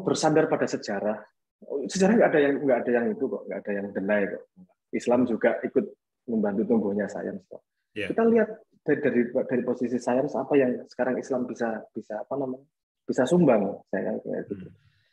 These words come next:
Speaker 1: Salah satu, salah satu kriterion itu tadi yang sangat kuat di Islam, tapi tidak begitu kuat di sains, itu kan data lineage. Itu kriterion
Speaker 2: Hmm.
Speaker 1: penting kalau di Islam itu. Data lineage itu motherfucking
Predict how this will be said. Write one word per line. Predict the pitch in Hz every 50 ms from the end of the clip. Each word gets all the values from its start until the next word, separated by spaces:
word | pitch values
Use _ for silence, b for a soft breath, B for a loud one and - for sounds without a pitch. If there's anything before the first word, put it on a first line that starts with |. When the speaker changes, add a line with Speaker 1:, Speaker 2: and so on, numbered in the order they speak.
| _ _ _
Speaker 1:
Salah | - - 165 170 170
satu, | 180 170 - 175
salah | 165 - 170 165 160
satu | 156 165 156 - - - 147 147 143 143 139 139 - - _ _ _ _ _ _ _ _ _ - - _ _ _ _ _ _ _ _ _ _ _ _
kriterion | - 170 175 - - 170 170 196 208 196 175 160
itu | 143 127 139
tadi | 123 127 123 110 - - 104 101 101 - _ _ _ _ _
yang | - 123 123 117
sangat | - - 156 175 180 185 185 185 - - -
kuat | - 165 160 151 - - -
di | - 127 110 107 107 104 107 - - -
Islam, | - 127 - - 120 104 95 101 - - - _ _ _ _
tapi | _ - 110 - - 117
tidak | - - - 113 - -
begitu | - - - - 131
kuat | 123 175 175 160 131
di | - 113
sains, | - - 107 104 101 104 104 101 - -
itu | _ - 135 139
kan | - 113
data | 107 113 - 120
lineage. | 113 117 123 117 113 101 92 - - - - _ _ _ _ _ _ _ _ _ _ _ _ _ _
Itu | - 143 131 147
kriterion | - - 139 123 - 123 117 120 120 113 113
Speaker 2:
Hmm. | 156 175 139
Speaker 1:
penting | 127 - 135 110 101 101
kalau | 101 95 -
di | - - 101 98 - - -
Islam | 110 - - 113 101 101 98 92
itu. | - - -
Data | - 104 95 - 107
lineage | 104 107 107 113 113 113 - 226 -
itu | - - 147 147 147 - - _ _ _ _ _ _ _ _ _ _ _ _ -
motherfucking | 117 120 123 120 120 - 120 113 - - 131 123 120 - - 135 127 127 123 123 117